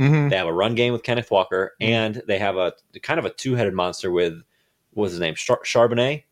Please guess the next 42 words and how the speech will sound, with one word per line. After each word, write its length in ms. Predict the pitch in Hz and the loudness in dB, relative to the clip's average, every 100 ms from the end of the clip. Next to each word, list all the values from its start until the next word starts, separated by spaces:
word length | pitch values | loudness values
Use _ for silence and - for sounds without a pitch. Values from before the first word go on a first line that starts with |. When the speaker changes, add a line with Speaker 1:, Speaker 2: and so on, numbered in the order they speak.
| - | -12
Speaker 1:
Charbonnet. 440 | - 143 131 123 143 | -2 2 2 0 0
Speaker 2:
Um, 380 | 98 92 90 85 | 0 0 -2 -2
he, 200 | 113 120 | 0 0
he's 300 | - 127 117 | -2 0 2
a 60 | |
good 360 | 104 110 101 98 127 | 4 4 2 -2 -2
Speaker 1:
Zach 220 | 117 123 | 2 2
Speaker 2:
pass 60 | - | 2
catching 280 | 120 120 107 | 0 0 2
Speaker 1:
Charbonnet. 40 | |
Speaker 2:
guy, 220 | 104 101 | 4 2
Speaker 1:
Yep. 160 | 117 123 | 0 -6
Speaker 2:
uh, 220 | - 69 - - _ _ - | -6 -6 -6 -12 _ _ -4
pass 260 | 117 104 | -4 -2
catching 300 | - 113 107 | -4 -6 -2
guy. 320 | 101 95 98 - | 0 2 0 -4
Speaker 1:
Yep. 200 | - 127 - - | -4 -4 -4 -4
Speaker 2:
Um, 420 | 92 87 85 80 | -2 -2 -4 -6
Geno 280 | 85 123 117 | -2 2 4
has 220 | 110 101 | 2 0
all 220 | - 107 | 2 2
the 60 | 120 | 4
weapons 360 | 110 107 110 107 | 4 2 0 -2
that 120 | 98 | 0
he 80 | 104 | 0
needs. 300 | 95 92 - | 0 -2 -4
He's 120 | 95 | -4
got 200 | 92 82 | -2 -2
D 140 | 107 | -2
K, 180 | 101 107 | -2 0
he's 100 | 101 | 0
got 140 | - - | -2 -4
Tyler 280 | 98 101 95 | 0 2 2
Lockett. 420 | 92 95 95 - _ _ | 0 2 0 -2 _ _
He's 80 | - | -6
throwing 220 | 117 110 | 0 0
the 60 | 104 | 2
ball 240 | 104 101 | 4 4
all 60 | 101 | 4
over 100 | 95 | 0
the 60 | 92 | 0
place. 420 | 104 95 92 | 2 2 0